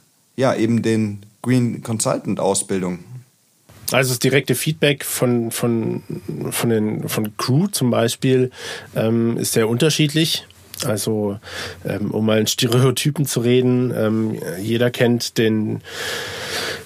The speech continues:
Speaker 2: Oberbeleuchter, der morgens aufsteht und ein Fleischkäse wecken isst,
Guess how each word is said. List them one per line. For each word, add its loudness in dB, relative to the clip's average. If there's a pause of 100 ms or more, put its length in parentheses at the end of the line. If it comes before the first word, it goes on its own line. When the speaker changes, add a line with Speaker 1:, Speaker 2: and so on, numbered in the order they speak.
(240)
Speaker 2:
Oberbeleuchter, 4 (160)
der 4
morgens 4
aufsteht 0
und -6
ein -4
Fleischkäse 0
wecken 2
isst, 0